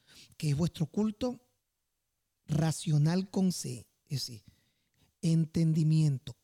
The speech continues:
comprensión. No os conforméis a este siglo.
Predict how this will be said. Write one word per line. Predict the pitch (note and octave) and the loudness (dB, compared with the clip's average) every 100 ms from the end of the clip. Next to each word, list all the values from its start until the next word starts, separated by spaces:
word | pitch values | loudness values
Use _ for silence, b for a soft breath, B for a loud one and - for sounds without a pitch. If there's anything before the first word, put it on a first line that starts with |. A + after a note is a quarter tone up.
| _ | _
comprensión. | G3 G#3 G3+ - E3+ D3+ C3+ - C3+ A2+ G2+ _ _ _ _ _ _ _ _ _ _ _ _ _ B B B B - | -2 0 0 0 0 0 -2 -6 -12 -12 -16 _ _ _ _ _ _ _ _ _ _ _ _ _ B B B B -6
No | D#3+ E3+ B3 D4 | 0 2 2 0
os | C#4 | -4
conforméis | - G#3+ F3+ F3 E3 G3+ G#3+ - | -4 -4 -2 -2 -2 -2 -4 -6
a | F#3 | -4
este | F3+ - D3 | -4 -4 -6
siglo. | - F3 C#3+ - A#2 | -4 -4 -6 -8 -20